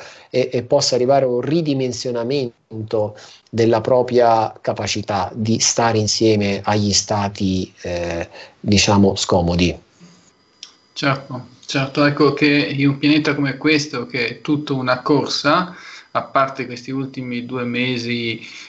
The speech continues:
Speaker 2: e mezzo, insomma, due, anche tre mesi alla fin fine, diciamo, due mesi e mezzo, ecco, che la
Speaker 1: Mhm.
Speaker 2: gente è rimasta in casa,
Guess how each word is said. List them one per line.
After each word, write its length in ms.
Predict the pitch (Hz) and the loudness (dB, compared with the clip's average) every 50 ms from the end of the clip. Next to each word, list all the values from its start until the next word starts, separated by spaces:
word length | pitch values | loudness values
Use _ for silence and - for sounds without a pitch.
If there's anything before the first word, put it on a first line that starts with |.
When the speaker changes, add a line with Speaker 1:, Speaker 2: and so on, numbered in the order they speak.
| - _ | -20 _
Speaker 2:
e 140 | - - 113 | -4 -2 0
mezzo, 600 | 123 120 120 120 123 127 127 123 120 117 120 120 | 0 2 2 2 2 2 2 0 0 -2 -4 -6
insomma, 540 | 117 117 - - 123 117 113 117 113 113 110 | -6 -6 -8 -6 -6 -6 -6 -2 -2 -2 -2
due, 400 | 110 113 123 127 127 123 123 117 | -2 -2 0 2 4 4 4 2
anche 280 | 113 123 117 - 117 - | 2 -2 -2 -2 -4 0
tre 160 | - 120 123 | 2 2 2
mesi 380 | 117 113 120 131 139 131 123 | 2 2 2 2 2 2 0
alla 140 | 113 110 117 | -2 -4 -6
fin 180 | - - 123 - | -4 -4 -4 -4
fine, 380 | - - 131 123 120 113 110 | -2 -2 -2 0 0 0 -2
diciamo, 280 | 107 113 - - 123 123 | -2 -2 -4 -2 -2 0
due 100 | 143 180 | 2 2
mesi 200 | 196 180 147 139 | 4 4 2 2
e 40 | 127 | 0
mezzo, 500 | 117 113 104 101 101 101 - 117 95 107 | 0 -2 -2 -2 -4 -4 -6 -8 -8 -8
ecco, 320 | 117 - - - 110 107 | -8 -8 -6 -4 -4 -4
che 400 | - - 120 117 110 107 110 120 | -4 -6 -6 -4 -4 -4 -2 0
la 160 | 135 123 104 | 2 2 4
Speaker 1:
Mhm. 40 | 131 | 4
Speaker 2:
gente 180 | 143 165 170 _ _ _ - | 4 4 2 _ _ _ -8
è 60 | - | -4
rimasta 420 | 120 120 117 117 120 - - 185 | -4 -4 -2 -4 -4 -4 -2 0
in 100 | 202 175 | 0 0
casa, 420 | 156 151 147 147 143 139 127 110 | 2 2 4 4 4 2 2 0